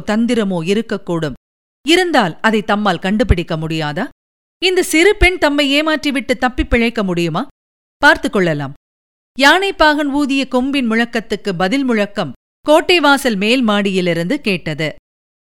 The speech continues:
தீவர்த்தி வெளிச்சம் தெரிந்தது. அந்த வெளிச்சத்தில் வேல்களின் முனைகள் ஒளி வீசி திகழ்ந்தன. வளைத்து நாணேற்றப்பட்டிருந்த வில்களில் அம்புகள் பூட்டப்பட்டு புறப்பட சித்தமாயிருந்தன. அவற்றுக்கு மத்தியில் ஒரு மனித உருவம் வெளிப்பட்டு வந்தது.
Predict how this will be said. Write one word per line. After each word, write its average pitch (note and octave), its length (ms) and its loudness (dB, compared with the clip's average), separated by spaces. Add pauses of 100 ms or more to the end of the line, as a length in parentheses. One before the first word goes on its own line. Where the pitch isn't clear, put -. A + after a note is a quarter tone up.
(100)
தீவர்த்தி E4+ 460 4
வெளிச்சம் G3 540 0
தெரிந்தது. E3 600 0 (500)
அந்த E4+ 220 4
வெளிச்சத்தில் D4 680 0
வேல்களின் C#4+ 520 2
முனைகள் A3 480 -2
ஒளி G#3 280 0
வீசி C4+ 300 -2
திகழ்ந்தன. E3 640 -4 (500)
வளைத்து E4 400 4
நாணேற்றப்பட்டிருந்த C#4 1040 2
வில்களில் A3+ 640 -2
அம்புகள் A#3 440 0
பூட்டப்பட்டு G3+ 720 0 (140)
புறப்பட G#3+ 480 2
சித்தமாயிருந்தன. D#3+ 960 -4 (500)
அவற்றுக்கு E4+ 520 2
மத்தியில் C#4 400 0
ஒரு C4 180 2
மனித A#3 320 0
உருவம் F3 320 -2
வெளிப்பட்டு F3+ 520 -2
வந்தது. D#3 480 -6